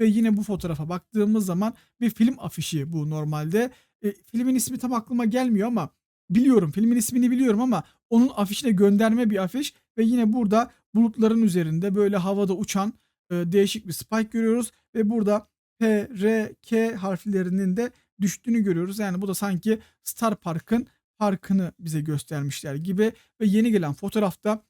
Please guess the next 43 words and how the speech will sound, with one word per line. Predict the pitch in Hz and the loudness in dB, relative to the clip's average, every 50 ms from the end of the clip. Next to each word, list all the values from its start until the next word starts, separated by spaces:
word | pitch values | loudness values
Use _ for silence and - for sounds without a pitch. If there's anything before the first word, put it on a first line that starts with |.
| _ _ _ - | _ _ _ 4
yine | 214 226 220 190 | 4 4 4 4
az | - - 180 165 175 | 2 -4 -4 -4 -2
önceki | 170 160 156 156 147 - - 170 | -2 -2 -4 -4 -8 -6 -4 -4
yeşil | 185 - - 220 | -4 -2 -2 -2
sıvının | 208 - - 208 190 214 214 220 202 175 | -2 -2 -2 -2 2 2 2 4 2 2
da | 170 202 240 - _ _ _ _ _ _ | 0 -2 -4 -6 _ _ _ _ _ _
burada | 254 220 - 175 | -6 -4 -2 -2
olduğunu | 156 143 139 143 151 147 170 196 202 - | -2 -4 -4 -6 -6 -6 -6 -6 -8 -6
açıkça | - 190 - - 214 _ _ 202 202 208 | -8 -8 -8 -8 -18 _ _ -4 -4 -4
görebiliyoruz. | 208 185 170 175 165 175 202 190 175 175 156 143 135 123 127 - - | -4 -4 -4 -2 -2 -2 -2 -2 -2 -4 -2 -2 -4 -4 -6 -10 -10
Yani | 180 165 147 - | -10 -10 -6 -2
o | 202 226 233 | 0 2 2
yüzden | 214 165 165 147 143 135 | 2 0 0 -2 -4 -4
diyorum | 147 143 135 127 127 147 175 | -4 -4 -4 -6 -6 -2 0
buraya | 208 202 180 190 | 0 0 2 2
yeşil | 202 202 175 - - 180 | 2 0 0 -2 -6 -10
sıvı | - - 165 165 165 | -8 -6 -4 -4 -2
vermişsin. | 165 151 143 147 156 147 - - - 123 110 - _ _ _ _ _ _ _ | -2 -2 -4 -4 -6 -6 -8 -8 -8 -8 -10 -10 _ _ _ _ _ _ _
Aynı | - 185 190 196 185 | -2 0 2 2 2
zamanda | 202 196 202 202 196 202 190 | 0 0 0 -2 -2 0 0
belki | 196 196 196 190 - 185 | 0 -2 -2 -2 -4 -2
burada, | 190 196 190 180 208 196 196 - _ _ _ _ _ - | 0 0 2 2 0 0 0 -4 _ _ _ _ _ -6
e, | 180 170 170 165 160 - - | -2 0 0 0 -2 -4 -4
orada | - 190 190 180 175 190 | -2 0 0 0 0 -2
işte | 180 - 190 175 | -2 -2 -4 -6
Chester'ın | - - 196 185 - - - 202 196 202 202 214 - _ _ _ _ _ _ | -4 -2 -2 -2 -2 -4 -4 -2 -2 0 -2 -4 -8 _ _ _ _ _ _
içine | _ - 196 202 | _ -4 -2 -2
atmaya | 190 185 - _ 202 202 196 | -2 -4 -4 _ -4 -4 -4
çalıştığı | 180 - 196 190 185 - - - 196 175 | -2 -4 -4 -4 -4 -6 -4 -4 -4 -4
bir | |
şey | 165 - 277 277 | -4 -4 -4 -4
var. | 185 | -2
Orada | 151 156 170 185 233 | -2 -2 -2 -4 -2
da | 247 | -2
yeşil | 214 185 180 160 - 202 196 | 0 0 -2 -2 -4 -6 -8
sıvı | 170 - 196 196 214 | -6 -6 -6 -6 -4
var. | 226 175 156 | -4 -4 -4
Bir | 156 - | -6 -8
tüp | - - 202 - - | -10 -14 -12 -6 -6
var. | 196 | -4
O | 165 156 143 - _ _ _ _ _ _ | -4 -4 -6 -8 _ _ _ _ _ _
tüpün | 175 165 214 | -6 -2 -2
içerisindeki | 208 190 - 202 190 190 180 - 220 196 185 180 - 220 226 | -2 0 0 -2 -2 -2 -4 -4 -4 -4 -4 -4 -4 -6 -6